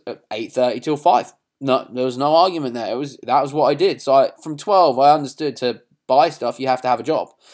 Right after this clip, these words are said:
And I'd be cleaning cars for my dad. So I'd work Monday to Friday as well. And then on the Saturday, I'd offer to, offer to clean the cars for Dad. And I'd, he'd pay me a fiver for three cars, which I now realise is a rip-off. But at the time, I was like, "Fuck yeah, I'm earning money, man. This is sick." You know, like,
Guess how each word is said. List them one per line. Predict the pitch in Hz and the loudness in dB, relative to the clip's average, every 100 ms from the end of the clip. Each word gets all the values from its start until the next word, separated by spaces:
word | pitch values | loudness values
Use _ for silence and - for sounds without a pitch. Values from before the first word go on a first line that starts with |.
| - | -18
And | - 120 | -4 -2
I'd | 117 | -2
be | |
cleaning | 120 143 127 120 | -6 -6 -6 -2
cars | 156 160 123 | 0 0 -2
for | |
my | 117 | 0
dad. | 165 147 107 | 2 4 2
So | - 127 | -2 0
I'd | 127 | 2
work | 135 139 135 151 | 2 2 2 -2
Monday | 147 139 | -4 -2
to | 131 | -2
Friday | - 156 156 165 151 | 4 6 6 4 2
as | 135 | -2
well. | 175 170 | -2 -2
And | 135 | -2
then | 135 131 117 | -4 -6 -8
on | - 135 | -6 -6
the | 135 | -6
Saturday, | - 127 147 156 | 0 0 2 2
I'd | 143 143 | 2 0
offer | 139 | -4
to, | 143 139 | -6 -4
offer | 139 139 139 | -4 -4 -12
to | - | -14
clean | - 160 147 | -10 -8 -6
the | |
cars | 156 156 156 | -2 -2 -2
for | |
Dad. | 143 175 120 | 2 2 2
And | |
I'd, | 117 _ _ _ - | -8 _ _ _ -12
he'd | 123 | -8
pay | 151 | -4
me | 143 | -4
a | 147 | 2
fiver | 175 185 123 - | 4 6 4 -6
for | - | -8
three | 165 151 | -4 0
cars, | 190 147 110 | 4 2 2
which | 110 | -8
I | 131 | -4
now | 147 196 | 4 4
realise | 147 123 123 127 | 4 2 0 -2
is | 110 | -4
a | 104 | 2
rip-off. | 185 156 - 101 - - - - - | 2 2 -2 -6 -6 -12 -20 -8 4
But | 180 156 - - - _ 220 | 4 4 -2 -12 -20 _ 4
at | 220 | 4
the | |
time, | 240 240 | 4 4
I | 180 | 4
was | 165 | -2
like, | |
"Fuck | - - - - _ | -10 -20 -20 -20 _
yeah, | 214 - | -18 -14
I'm | 247 | -10
earning | 285 165 151 | -8 -10 -10
money, | 220 202 | -12 -12
man. | - | -14
This | 233 143 | -18 -20
is | - | -20
sick." | - - - 202 - | -16 -12 -10 -10 -12
You | - | -6
know, | 247 | 0
like, | 240 196 | 0 0